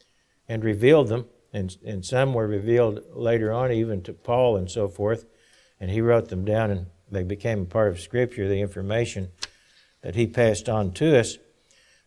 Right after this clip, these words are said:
But the outline of the plan of God is found in the festivals of God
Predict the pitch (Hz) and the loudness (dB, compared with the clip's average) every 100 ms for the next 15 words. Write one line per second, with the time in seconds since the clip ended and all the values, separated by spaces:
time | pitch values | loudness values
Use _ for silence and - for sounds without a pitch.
0 | - 135 135 123 - - 123 123 160 202 | -2 4 4 2 -6 0 6 8 8 6
1 | 151 143 127 110 113 - 143 143 117 98 | 4 4 4 -2 -6 -2 2 2 0 -4
2 | - 131 147 113 107 90 _ _ _ _ | 2 6 6 6 4 -2 _ _ _ _
3 | _ _ _ _ _ _ _ _ - 107 | _ _ _ _ _ _ _ _ -2 -2
4 | - 131 127 127 120 - _ _ - 143 | 0 2 4 4 2 -4 _ _ 0 2
5 | 127 104 143 151 143 123 107 92 98 95 | 2 0 6 6 4 -2 -2 -2 -4 0
6 | 98 98 110 123 | 4 6 6 4